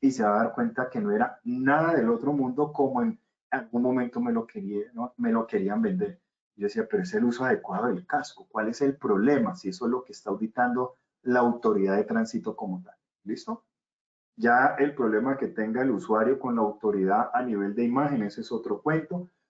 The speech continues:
porque realmente todo lo cuestionaban y honestamente se los digo, eso no era lo que decía la norma, la norma exigía era el uso adecuado del casco.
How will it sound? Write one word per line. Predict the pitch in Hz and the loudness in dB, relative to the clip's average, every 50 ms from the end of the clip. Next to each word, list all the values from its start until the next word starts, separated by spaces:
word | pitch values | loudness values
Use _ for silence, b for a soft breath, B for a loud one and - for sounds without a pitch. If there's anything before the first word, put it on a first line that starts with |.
| _ _ _ _ _ _ - | _ _ _ _ _ _ 0
porque | 131 120 120 - - 117 113 117 113 - | 0 0 0 0 2 2 2 2 2 0
realmente | 113 110 110 104 107 107 113 120 120 117 - 123 113 | 0 2 2 4 4 4 4 2 2 2 0 -2 0
todo | - - 139 139 135 | 4 6 6 6 6
lo | 127 127 127 - | 6 4 2 0
cuestionaban | 113 104 - - 104 95 98 117 127 139 151 160 151 - - | -4 -4 -4 -2 -2 -2 0 2 2 2 2 0 -2 -6 -4
y | - 139 127 | -2 0 2
honestamente | 117 110 113 117 117 - - 127 117 113 110 110 - 104 | 2 2 2 0 -2 -4 -4 -2 0 0 -2 -2 -6 -6
se | - 110 | -4 -2
los | 98 95 95 | -2 -2 -2
digo, | 92 139 139 135 147 147 - - | -2 -2 -2 -2 -4 -6 -2 -2
eso | 127 123 - 123 117 | -2 -2 -2 -2 -2
no | 113 113 | 0 0
era | 110 113 | 2 2
lo | 113 110 110 | 0 0 -2
que | - 104 | -4 -6
decía | 95 92 - - 107 113 | -8 -6 -4 -2 0 2
la | 113 101 95 | 2 2 0
norma, | 110 139 147 - 151 151 | -2 -4 -6 -4 -4 -2
la | 135 120 104 | 0 0 0
norma | 98 110 107 107 117 120 | 2 0 0 2 0 0
exigía | 117 - - 104 92 92 113 107 110 | -2 -2 -6 -6 -4 -2 0 2 2
era | 113 110 120 127 - - | 4 4 2 2 0 0
el | 120 113 | 2 2
uso | 120 120 117 127 | 2 2 4 2
adecuado | 123 110 98 - - 92 98 104 | 2 2 2 0 0 0 0 0
del | 92 90 - | -2 -4 -10
casco. | _ _ - - _ _ | _ _ -20 -20 _ _